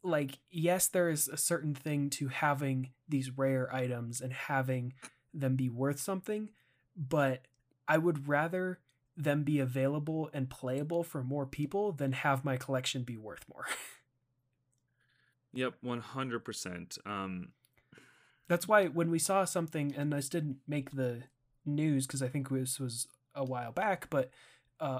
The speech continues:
Speaker 1: Onion Games, which has a lot of s-, key members from the same cor-, companies that did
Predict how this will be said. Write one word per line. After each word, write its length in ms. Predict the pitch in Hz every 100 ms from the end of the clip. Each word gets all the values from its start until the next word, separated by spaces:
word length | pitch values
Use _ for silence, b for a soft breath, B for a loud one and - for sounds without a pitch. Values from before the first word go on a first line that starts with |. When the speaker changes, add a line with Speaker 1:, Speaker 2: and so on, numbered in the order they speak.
| 131
Speaker 1:
Onion 320 | 175 185 156
Games, 520 | 147 170 170 143 131
which 180 | 147 -
has 240 | 160 143
a 60 | 139
lot 300 | 135 143 147
of 320 | 143 131 135 _ _ _ 156 _ _ _ -
s-, 260 | - - -
key 360 | - 180 156 147
members 480 | 143 143 143 135
from 420 | - 143 127 123 - b b b b _ _ 165
the 160 | 147
same 320 | - 156 143
cor-, 320 | 139 - 151 - 185
companies 480 | - 160 160 143 135
that 180 | 139 131
did 360 | 143 135 131